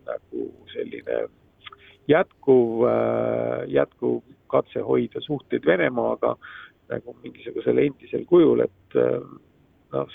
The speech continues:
see, see tõenäoliselt siis diskrediteerib Ungarit siiski nagu selliselt, et ega tal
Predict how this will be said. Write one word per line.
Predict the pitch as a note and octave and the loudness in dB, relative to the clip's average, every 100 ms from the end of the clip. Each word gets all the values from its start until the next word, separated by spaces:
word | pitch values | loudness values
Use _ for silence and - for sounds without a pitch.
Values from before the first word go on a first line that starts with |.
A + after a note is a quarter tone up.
| - | -2
see, | C3+ B2+ - - - | 2 2 0 -4 0
see | C3 - | 0 2
tõenäoliselt | B2+ A#2+ A#2 A#2+ - A2+ - | 2 2 0 -2 -4 -12 -14
siis | - - | -18 -12
diskrediteerib | A#2+ - A#2 A2+ C3+ B2+ A#2 - _ _ - - - - | -12 -8 -6 -2 2 2 0 -4 _ _ -20 -20 -14 -2
Ungarit | C3 B2 A2+ A#2 _ | 0 2 0 0 _
siiski | - - B2 | -10 -6 -6
nagu | A#1+ - | -4 0
selliselt, | C2 B1+ A#1 - - | 0 0 -2 -4 -10
et | _ - C2 | _ -6 -2
ega | A#1+ | -2
tal | - | -2